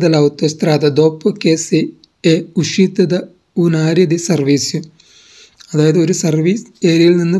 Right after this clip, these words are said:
പുറത്ത് കടന്ന ശേഷം വീണ്ടും കരജാത്തയിൽ ചേരാൻ corsia di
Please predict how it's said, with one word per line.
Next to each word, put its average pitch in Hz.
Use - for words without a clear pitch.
പുറത്ത് 151
കടന്ന 175
ശേഷം 170
വീണ്ടും 151
കരജാത്തയിൽ 175
ചേരാൻ 160
corsia 156
di 175